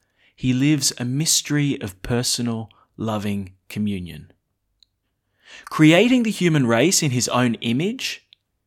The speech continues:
and continually keeping it in being, God inscribed in the humanity of man and woman the vocation,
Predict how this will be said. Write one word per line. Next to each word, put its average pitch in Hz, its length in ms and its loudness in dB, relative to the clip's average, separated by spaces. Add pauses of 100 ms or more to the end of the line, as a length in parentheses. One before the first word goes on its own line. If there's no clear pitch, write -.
(200)
and 135 200 0
continually 196 800 2
keeping 190 420 0
it 156 100 2
in 131 140 2
being, 175 440 0 (380)
God 175 480 2
inscribed 135 880 0
in 120 200 -2
the 110 60 -4
humanity 123 680 -4
of 92 100 -6
man 127 380 0
and 104 180 -4
woman 110 340 -4 (260)
the 113 80 -2
vocation, 107 760 -2